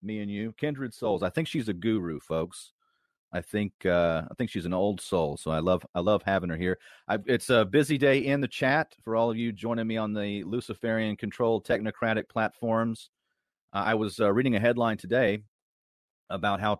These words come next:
big tech was worried <laughs> about the Biden administration.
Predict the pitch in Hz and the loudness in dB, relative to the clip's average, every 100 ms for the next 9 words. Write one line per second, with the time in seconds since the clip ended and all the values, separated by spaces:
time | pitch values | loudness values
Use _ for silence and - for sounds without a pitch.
0 | 98 123 117 - 120 - 98 90 - - | -2 0 0 0 0 0 -2 -4 -8 -20
1 | _ _ 92 90 110 107 143 127 - - | _ _ -10 -4 -2 0 -2 -6 -8 -8
2 | - 120 - 92 80 101 101 92 101 - | -2 -2 -2 -8 -2 -2 -2 -6 -10 -8
3 | 123 117 - 117 131 143 147 | -10 -8 0 0 0 -6 -10